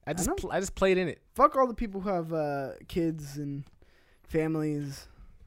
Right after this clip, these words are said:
Speaker 2: You know?
Speaker 1: What about the money I had to spend?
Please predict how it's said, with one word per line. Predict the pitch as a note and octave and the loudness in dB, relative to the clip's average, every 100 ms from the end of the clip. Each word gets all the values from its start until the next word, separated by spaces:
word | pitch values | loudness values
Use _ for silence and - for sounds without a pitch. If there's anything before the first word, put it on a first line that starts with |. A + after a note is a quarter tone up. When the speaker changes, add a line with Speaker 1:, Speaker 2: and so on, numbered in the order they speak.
| - - - - - - - - _ _ - | -20 -20 -20 -20 -20 -20 -20 -20 _ _ -4
Speaker 2:
You | D#3+ | 0
know? | G#3+ | 0
Speaker 1:
What | D4+ G#3+ | 0 6
about | C#4 C4+ | 6 8
the | |
money | A#3 A#3+ G#3+ | 8 10 12
I | A3+ | 10
had | G3 | 8
to | C#3 | 0
spend? | - G2+ | -6 -8